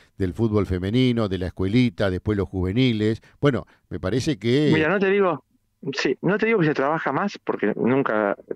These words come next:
Speaker 2: el trabajo es trabajo para todos y todos trabajan. O sea,
Speaker 1: Sí.
Speaker 2: se trabaja en toda medida. Pero hay algo que,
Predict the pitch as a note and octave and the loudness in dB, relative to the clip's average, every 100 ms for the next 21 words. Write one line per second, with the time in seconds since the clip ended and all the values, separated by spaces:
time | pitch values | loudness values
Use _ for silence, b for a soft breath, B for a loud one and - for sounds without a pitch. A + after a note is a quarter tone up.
0 | - A#2+ B2 - C#3 F3+ F3 B2+ C3 C3 | -2 -2 -2 0 -2 0 -2 -2 -2 -2
1 | B2+ G#2+ G#2+ F#3 G3+ - C#3 A#2 F#2+ E2+ | -2 -2 0 0 0 0 -2 0 -2 -2
2 | - - _ - - G2+ F2 G#2+ C3 C#3+ | -4 -10 _ -8 -4 -2 -2 0 0 -2
3 | C#3 - B B B C3 A#2+ C3+ C3+ A#2 | -6 -8 B B B -2 -2 0 2 2
4 | G#2+ G2 G2 - _ B2+ C#3 F3 F#3+ F#3+ | 4 2 0 -4 _ 0 2 2 2 2
5 | F#3+ - | 0 -2